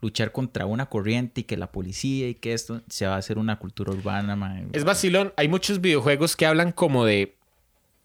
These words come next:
Speaker 2: de, de revoluciones. Hay muchísimos juegos. Eh, y me acabo de acordar de Half-Life, que es una serie de, mae, muy, muy, muy aclamada, Half-Life.
Speaker 1: Ujú.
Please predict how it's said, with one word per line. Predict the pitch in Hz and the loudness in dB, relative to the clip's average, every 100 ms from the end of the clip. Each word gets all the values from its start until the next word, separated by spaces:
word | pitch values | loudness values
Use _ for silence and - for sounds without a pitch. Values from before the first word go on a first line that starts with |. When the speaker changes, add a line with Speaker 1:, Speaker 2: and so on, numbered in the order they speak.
| _ | _
Speaker 2:
de, | 127 120 117 117 113 110 107 - _ _ _ _ | -4 2 4 4 4 2 0 -6 _ _ _ _
de | 117 123 | 0 2
revoluciones. | 113 110 101 95 127 117 98 90 - - - | 4 4 2 2 2 2 -2 -10 -14 -18 -10
Hay | - 120 | 0 2
muchísimos | 165 - - 190 151 104 - | 2 0 0 0 0 -4 0
juegos. | 110 95 87 - | 0 0 -8 -10
Eh, | 113 107 101 - 101 101 | -2 0 0 -4 -8 -6
y | |
me | 120 110 | -2 -2
acabo | - 143 | 2 0
de | |
acordar | - 123 110 117 127 | 0 -2 0 -2 -2
de | |
Half-Life, | 120 131 131 123 135 135 - | 0 0 0 0 -2 -4 -4
que | 104 | -4
es | 104 | -4
una | 113 113 | -4 -4
serie | 113 131 123 127 127 - | 0 0 2 2 0 -2
de, | 95 90 - | -6 -6 -6
mae, | 113 131 107 | -2 0 2
muy, | 113 139 | 2 2
muy, | 123 131 | 2 2
muy | 117 113 131 | 2 2 0
aclamada, | - 95 78 98 127 82 | -2 -6 -2 -2 -2 -4
Half-Life. | - 117 110 101 | -6 -4 -4 -4
Speaker 1:
Ujú. | 104 | -6